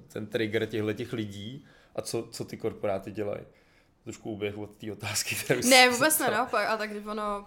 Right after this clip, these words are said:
Speaker 1: A
Speaker 2: naopak to je, aspoň řekneš přesně to, co chceš a, a možná i to,
Speaker 1: No.
Speaker 2: co nechceš.
Speaker 1: Že jako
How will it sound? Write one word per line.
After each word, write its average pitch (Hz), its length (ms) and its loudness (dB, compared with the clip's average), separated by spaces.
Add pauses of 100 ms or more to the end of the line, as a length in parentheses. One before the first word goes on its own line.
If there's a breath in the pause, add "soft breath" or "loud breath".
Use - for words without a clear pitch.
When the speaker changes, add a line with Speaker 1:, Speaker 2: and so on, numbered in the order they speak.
(100)
Speaker 1:
A 110 100 -2
Speaker 2:
naopak 107 400 -2
to 202 100 -8
je, 196 180 -6 (500)
aspoň 214 260 -12
řekneš 208 380 -12
přesně - 340 -12
to, 190 120 -16
co 202 140 -14
chceš 202 460 -14
a, 220 140 -16 (380)
a 196 280 -16
možná 202 340 -6
i - 80 -8
to, 196 100 -8
Speaker 1:
No. 175 60 -6
Speaker 2:
co - 120 -10
nechceš. - 320 -18 (320 loud breath)
Speaker 1:
Že 135 280 2
jako 135 300 0